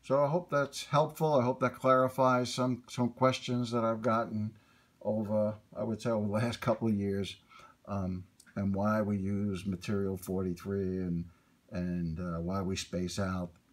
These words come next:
the, the windings and, uh, what the broadband performance should look like. So I hope that was helpful.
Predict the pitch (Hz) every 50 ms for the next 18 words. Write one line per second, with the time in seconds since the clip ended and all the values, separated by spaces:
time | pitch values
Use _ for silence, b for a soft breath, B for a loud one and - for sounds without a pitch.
0 | _ - - 82 76 69 - _ _ - 95 90 80 85 87 90 90 90 82 82
1 | 87 85 85 85 85 82 76 - - - b b b b b b b _ - -
2 | 80 82 82 80 80 80 80 87 82 85 87 85 87 101 95 - 90 78 73 -
3 | _ _ _ _ _ - 98 95 101 78 69 90 87 87 87 85 98 92 - -
4 | 98 90 85 85 85 82 - - 71 - 76 73 - - - - - - - -
5 | - B B B B B B B B B _ - - 170 175 165 151 196 190 -
6 | 180 170 185 180 - 139 110 107 - - 156 165 165